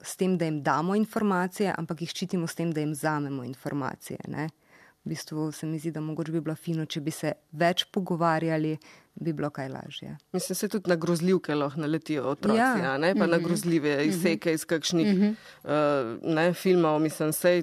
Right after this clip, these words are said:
Speaker 2: pa jim razložiš, to je pač fikcija ali pa, ne vem, akcijski film in s tem vedno
Speaker 3: Mhm.
Speaker 2: primerjamo, ne.
Speaker 1: Ja, ja.
Speaker 2: Em, pač otroku se da zelo hitro razložiti, kaj je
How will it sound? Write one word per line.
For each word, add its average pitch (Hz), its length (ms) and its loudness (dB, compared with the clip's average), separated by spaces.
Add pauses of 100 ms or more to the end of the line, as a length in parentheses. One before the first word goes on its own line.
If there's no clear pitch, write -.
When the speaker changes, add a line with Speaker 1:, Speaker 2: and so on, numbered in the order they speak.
(160)
Speaker 2:
pa 160 140 0
jim 165 160 4
razložiš, 165 640 2
to 170 160 0
je 175 60 4
pač - 440 0 (120)
fikcija 170 580 2
ali 135 100 0
pa, 147 180 0
ne 147 140 0
vem, 156 380 2
akcijski - 500 -2
film 170 240 2
in 156 60 0
s - 60 -10
tem 165 160 0
vedno 156 240 -2
Speaker 3:
Mhm. 190 100 -4
Speaker 2:
primerjamo, 147 540 -2
ne. 147 200 -2
Speaker 1:
Ja, 185 260 2
ja. 147 460 0
Speaker 2:
Em, 143 260 -4
pač 156 240 -4
otroku 226 380 0
se - 140 -8
da 202 140 4
zelo 214 160 -2
hitro 196 280 0
razložiti, 175 600 2
kaj 165 280 4
je 160 220 4